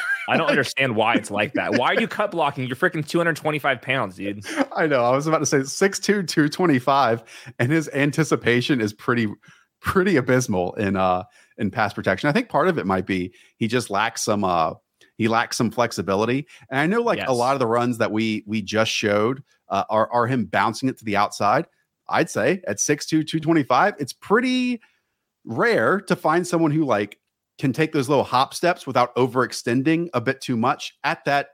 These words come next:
Speaker 1: size and at that weight. Like, this play against Cincinnati, good stuff. Like, again, patient, patient, patient, sidestep, sidestep, sidestep, get up the field, boom.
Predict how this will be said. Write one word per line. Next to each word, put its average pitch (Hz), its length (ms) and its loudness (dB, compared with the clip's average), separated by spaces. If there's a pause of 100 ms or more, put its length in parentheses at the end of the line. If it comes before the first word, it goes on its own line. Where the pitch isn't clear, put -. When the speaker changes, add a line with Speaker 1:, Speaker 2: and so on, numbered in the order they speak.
Speaker 1:
size 135 680 0
and 113 100 -4
at 127 180 -2
that 127 180 0
weight. 135 200 0
Like, 104 220 -6
this 156 280 -2
play 160 400 2
against 123 340 -2
Cincinnati, 131 640 -2 (1040)
good 311 220 2
stuff. - 540 0
Like, 131 280 0
again, 139 380 0 (680)
patient, 143 380 2
patient, 139 400 -2
patient, 127 460 -4 (180)
sidestep, 120 540 -2
sidestep, 131 420 0
sidestep, 135 540 0 (220)
get 120 100 0
up 131 100 -2
the 117 80 -8
field, 139 320 0
boom. 151 300 -2